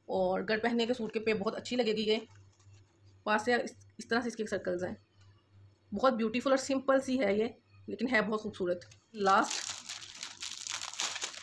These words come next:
ये भी लग्जरी पे है। मोतियों वाली laces घर पे मत लगवाया करें घर वाले कपड़ों के साथ, वो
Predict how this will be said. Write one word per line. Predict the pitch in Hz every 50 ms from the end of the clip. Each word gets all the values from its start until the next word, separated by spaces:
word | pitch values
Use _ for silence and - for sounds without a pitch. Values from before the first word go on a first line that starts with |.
| - - -
ये | 202 202
भी | 220
लग्जरी | 240 240 214 196 196 240 247
पे | 240 247 247
है। | 277 277 240 247 - - - - _ - - - - - - -
मोतियों | 240 254 262 277 302 294
वाली | 294 302
laces | 285 262 - 262 262 247
घर | 254 247
पे | - 262
मत | 247 247 247 254
लगवाया | 254 240 233 220 220
करें | 220 226 226 233 226
घर | 226
वाले | 214 220 220
कपड़ों | 220 220 214 220 220
के | 214 233
साथ, | 233 220 202 214 208 -
वो | 208 214